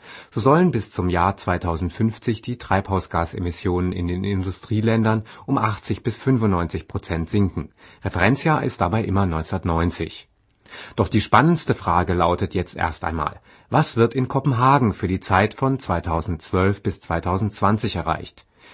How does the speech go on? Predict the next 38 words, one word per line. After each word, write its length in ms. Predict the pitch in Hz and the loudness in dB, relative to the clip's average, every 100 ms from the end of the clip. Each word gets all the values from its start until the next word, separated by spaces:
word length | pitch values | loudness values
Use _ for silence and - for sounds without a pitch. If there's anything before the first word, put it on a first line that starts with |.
| - - | -20 -2
Die 180 | 107 110 | 0 2
E 40 | |
U 160 | 127 165 | 2 0
verspricht 560 | - 143 - 127 120 | 0 -2 0 -2 0
bisher, 420 | 123 113 117 113 110 - - | -2 0 2 0 0 -10 -4
die 80 | - | -4
Treibhausgase 720 | - 120 98 95 - 87 82 98 | 2 2 4 2 2 0 0 0
um 140 | 95 | -4
zwanzig 440 | - 98 104 - | 2 2 4 -2
Prozent 400 | - 98 98 82 | -4 -4 -2 -4
zu 100 | 85 | -4
senken, 420 | 78 78 73 80 - _ | -4 -4 -6 -10 -12 _
mit 140 | 92 | -6
der 80 | 80 | -2
Möglichkeit, 640 | 82 120 151 - 113 104 | 0 2 0 2 2 2
noch 160 | 110 113 | 0 -2
draufzulegen. 760 | - 92 90 - 78 76 - - _ - _ | 0 2 2 -4 -2 -4 -6 -14 _ -20 _
Der 80 | 82 | -12
tschechische 380 | - 110 135 143 | -2 -2 -2 0
Umweltminister 680 | 139 165 135 113 90 - 82 | 2 2 2 2 0 -2 -2
Ladislav 440 | 80 78 - 82 | -2 -4 -4 -2
Miko 380 | 101 110 - 107 | 2 0 2 0
fasste 360 | - 92 - 92 | 2 -2 -2 -4
bei 140 | 98 | -2
einer 240 | 101 113 | 0 -2
Pressekonferenz 960 | 110 104 98 127 101 95 90 82 80 - | -2 -6 -4 -4 -2 -2 -2 -4 -4 -6
in 100 | 87 | -10
Prag 460 | - 90 90 - 92 | -2 2 2 0 -6
nach 160 | 80 | -8
den 160 | - 107 | -4 -4
Beratungen 540 | 101 95 98 104 95 | 2 2 2 2 0
mit 120 | 92 | -2
seinen 220 | - 98 104 | 0 0 0
Amtskollegen 720 | 95 95 - 101 92 90 90 | 0 -2 -2 -2 0 0 0
aus 160 | 87 - | -4 -6
den 140 | 101 | -4
anderen 400 | - 110 101 98 | 0 0 2 0
E-U-Ländern 560 | 101 101 101 98 95 | 0 0 2 2 0